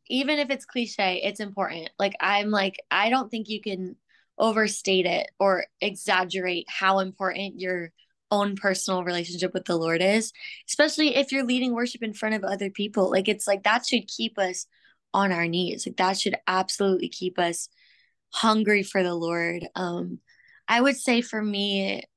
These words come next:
talking practically, you kinda can find your flow and what works for you. But for me, it is the first thing in the morning. Like,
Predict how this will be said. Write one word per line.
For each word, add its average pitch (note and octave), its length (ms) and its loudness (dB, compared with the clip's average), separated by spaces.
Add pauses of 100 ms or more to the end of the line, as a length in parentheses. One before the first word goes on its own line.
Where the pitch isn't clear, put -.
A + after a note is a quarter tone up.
(160)
talking C#4+ 360 0
practically, B3 580 -2
you G#3 340 -2
kinda C#4 280 -2
can A#3+ 140 -6
find G#3+ 480 2
your G3+ 100 -4
flow G3 300 0
and F#3+ 120 0
what F#3+ 180 -4
works G3 220 -6
for G3+ 120 -8
you. F#3+ 240 4
But F#3 220 4 (340)
for B3 160 6
me, A#3+ 300 8
it C4+ 180 0
is C4+ 200 -2
the - 180 -16
first A3+ 260 0
thing G#3 140 -2
in G3 80 -4
the F3+ 60 -6
morning. E3+ 500 -4
Like, F#3+ 300 2